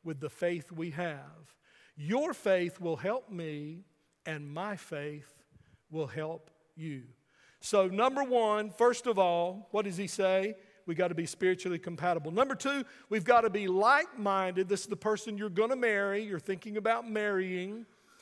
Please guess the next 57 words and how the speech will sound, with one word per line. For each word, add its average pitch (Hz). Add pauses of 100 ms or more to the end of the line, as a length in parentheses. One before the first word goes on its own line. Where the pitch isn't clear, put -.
(280)
Now, 233
if -
you're 339
sitting 311
here 233
and 226
you're 226
going, 247
"Man, 403
I 415
don't 427
need 202
this, 277
I'm -
already 330
married." 330 (120)
Well, 285
then 269 (560)
write 233
it 220
down 285
so -
you 233
can 240
help 240
somebody 247
else. 294
You 185
ever 180
thought 202
of 202
that? 240 (800)
Maybe 202
a, 233 (180)
a 185
young 214
couple's 247
gonna 185
come 214
to 208
you 226
and 190
they're 190
gonna 185
go, 180
"Hey, 226
man, 214
I 220
got 214
some 190
questions," 233
and 190
you'd 185
be 220
able 208
to 190
say, 196